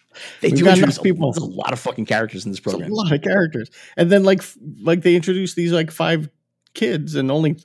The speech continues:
Speaker 2: two of them say stuff. And I was like, "Wow. We're not
Speaker 1: Yeah,
Speaker 2: gonna
Speaker 1: but
Speaker 2: see
Speaker 1: they're
Speaker 2: these
Speaker 1: not real
Speaker 2: people
Speaker 1: characters.
Speaker 2: again."
Speaker 1: They're just,
Speaker 2: Yeah.
Speaker 1: like,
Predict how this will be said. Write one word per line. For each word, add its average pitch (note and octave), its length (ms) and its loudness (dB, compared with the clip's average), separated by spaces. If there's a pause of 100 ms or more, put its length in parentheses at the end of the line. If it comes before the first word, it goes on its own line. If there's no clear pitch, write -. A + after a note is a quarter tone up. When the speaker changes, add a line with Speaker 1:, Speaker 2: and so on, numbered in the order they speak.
Speaker 2:
two F3 180 0
of F3 60 0
them G#2 160 -4
say - 200 -6
stuff. - 360 -14
And - 80 -8
I - 20 -8
was G#2+ 100 -10
like, - 120 -14
"Wow. - 340 -8 (1000)
We're C2 120 -10
not A3 80 -4
Speaker 1:
Yeah, B3+ 80 2
Speaker 2:
gonna A#3+ 60 0
Speaker 1:
but A#3 80 0
Speaker 2:
see B3+ 60 -4
Speaker 1:
they're B3+ 100 -2
Speaker 2:
these - 60 -6
Speaker 1:
not D#3+ 40 -4
real D3+ 100 0
Speaker 2:
people - 140 -8
Speaker 1:
characters. - 220 -6
Speaker 2:
again." D#3+ 100 -4
Speaker 1:
They're C#3+ 140 -2
just, D#3 140 -6
Speaker 2:
Yeah. B2+ 60 2
Speaker 1:
like, - 220 -4